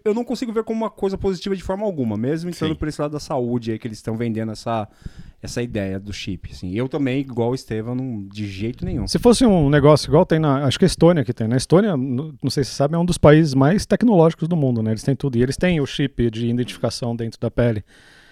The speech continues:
Speaker 3: Daí eu acho legal, tipo, você não precisa andar com nada, você não precisa andar com documento nem nada, o cara só escaneia seu chip, sabe se sua carteira de motorista tá válida, se seu passaporte tá válido,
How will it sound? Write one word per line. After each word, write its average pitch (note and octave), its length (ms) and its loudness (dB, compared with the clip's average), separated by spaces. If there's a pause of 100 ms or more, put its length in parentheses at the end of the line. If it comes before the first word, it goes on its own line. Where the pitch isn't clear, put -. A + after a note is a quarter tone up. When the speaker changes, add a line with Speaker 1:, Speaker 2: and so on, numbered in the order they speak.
(480)
Speaker 3:
Daí D3+ 140 4
eu F3 60 6
acho - 140 2
legal, G3 260 6
tipo, - 200 -4
você D3 80 2
não C#3+ 80 4
precisa E3 220 0
andar E3+ 120 2
com E3+ 140 -2
nada, B2+ 240 -2
você C3+ 80 -4
não - 20 -2
precisa D3+ 160 -4
andar D3+ 140 0
com D#3 100 0
documento C#3+ 460 0
nem C#3+ 100 -2
nada, C#3+ 140 0
o - 20 -8
cara D3+ 160 -2
só D#3+ 140 -2
escaneia D#3+ 300 0
seu D#3 120 -4
chip, - 320 -6
sabe D#3+ 220 0
se - 60 -8
sua C3 200 4
carteira A#2+ 400 4
de A2+ 160 2
motorista A#2+ 440 2
tá A#2 60 2
válida, A#2+ 380 2
se - 80 -6
seu A2+ 100 -4
passaporte A2+ 460 -2
tá A#2+ 80 -4
válido, A2+ 500 -2